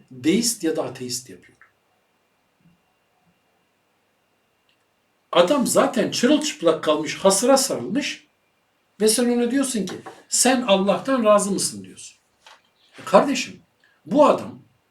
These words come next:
bütün savaşlardan ganimet topladı. Kaybedilen savaş yok. Gidiyorsun, fethediyorsun, cizye, vergi, cariye.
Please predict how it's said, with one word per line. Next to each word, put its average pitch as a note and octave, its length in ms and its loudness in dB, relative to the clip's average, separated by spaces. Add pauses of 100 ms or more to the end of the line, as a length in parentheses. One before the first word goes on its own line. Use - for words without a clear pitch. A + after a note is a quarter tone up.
(420)
bütün G#3 280 0
savaşlardan F#3+ 720 2
ganimet G#3+ 460 0
topladı. - 360 -18 (1400)
Kaybedilen A#3 560 2
savaş - 480 0
yok. - 300 -20 (960)
Gidiyorsun, A3+ 500 -2
fethediyorsun, G3 760 -4
cizye, F3 580 -4 (160)
vergi, C#3+ 540 0 (300)
cariye. C#3 600 0